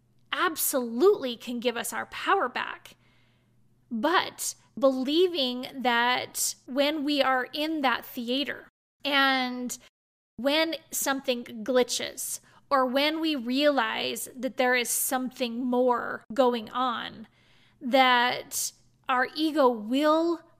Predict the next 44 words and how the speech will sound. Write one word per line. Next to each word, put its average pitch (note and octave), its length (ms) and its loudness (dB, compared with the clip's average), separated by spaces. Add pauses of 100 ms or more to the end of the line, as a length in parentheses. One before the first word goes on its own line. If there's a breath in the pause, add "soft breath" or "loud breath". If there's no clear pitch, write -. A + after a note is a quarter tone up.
warn B3 440 -2
us - 480 -4 (100)
and C4 180 -2
it B3+ 120 -6
will B3+ 160 0
feel F4 480 2
a - 20 2
little B3 280 -2
scary. - 560 -8 (480 loud breath)
And C4 280 0
we C#4 140 0
may C4 280 2
ignore C4+ 500 2
it B3 160 2
and A#3+ 180 -4
want B3 240 -4
to - 80 -12
go A#3+ 160 0
back A#3+ 460 -2 (140)
to C4+ 180 -2
what A#3 320 -4
is A#3 180 -6
comfortable. - 960 -10 (260)
Our C#4 140 -2
ego D4 220 0
loves C4+ 480 2
to C#4 120 -8
keep B3+ 280 -10
us A3+ 100 -6
safe A#3 340 -6
by - 240 -6
adding C#4 300 0
in D#4 100 -6
the C#4+ 60 -4
narrative B3 640 -2 (500 loud breath)
that C4 180 4
it's C4 140 -2 (100)
other C4+ 280 4
people's A#3+ 560 -8
fault, - 760 -6 (340 soft breath)
that B3+ 140 2
it's B3 180 -6
not C#4 380 -2
you B3 520 -2